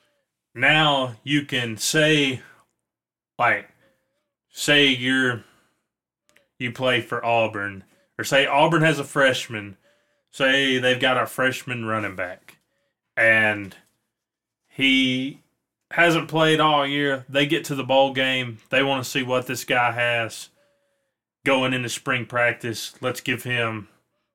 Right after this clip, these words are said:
sixteen carries in this bowl game. Give him a chance. He's a five-star recruit. Everybody's excited. The bowl game wins.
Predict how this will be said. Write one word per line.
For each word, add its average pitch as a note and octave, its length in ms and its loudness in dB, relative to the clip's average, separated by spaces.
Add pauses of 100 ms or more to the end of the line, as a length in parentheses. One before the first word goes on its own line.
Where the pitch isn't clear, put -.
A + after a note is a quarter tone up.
sixteen C3 600 -4
carries A#2 500 -4
in A2+ 80 -10
this A2 160 -10
bowl A2+ 300 -4
game. G2 400 -8 (560)
Give C3 140 2
him B2+ 160 -4
a A#2 60 -4
chance. A#2+ 560 -4
He's A#2+ 160 -4
a G#2 60 -4
five-star C3 640 0
recruit. A#2+ 680 -6 (640)
Everybody's B2+ 540 0
excited. B2 500 -2
The A2 60 -12
bowl C3 320 0
game C#3 400 0
wins. B2+ 800 -4